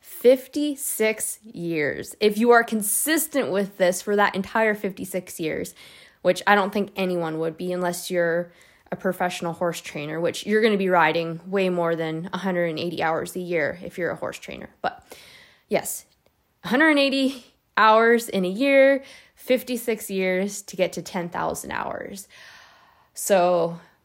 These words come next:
by that logic, most people are never gonna become an expert if we're following this rule that you need ten thousand hours to become an expert in your field. I would say that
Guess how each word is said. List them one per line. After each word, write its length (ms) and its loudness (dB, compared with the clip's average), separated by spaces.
by 160 6
that 380 4
logic, 600 0
most 360 6
people 240 -2
are 100 6
never 300 4
gonna 200 -2
become 260 -6
an 140 -2
expert 520 0
if 140 0
we're 100 0
following 520 4
this 200 -6
rule 300 0
that 220 -2
you 120 -2
need 300 -2
ten 300 -4
thousand 420 -2
hours 380 -2
to 100 -16
become 340 -4
an 100 -2
expert 440 -6
in 140 -6
your 120 -4
field. 400 -8
I 80 8
would 160 2
say 480 2
that 240 4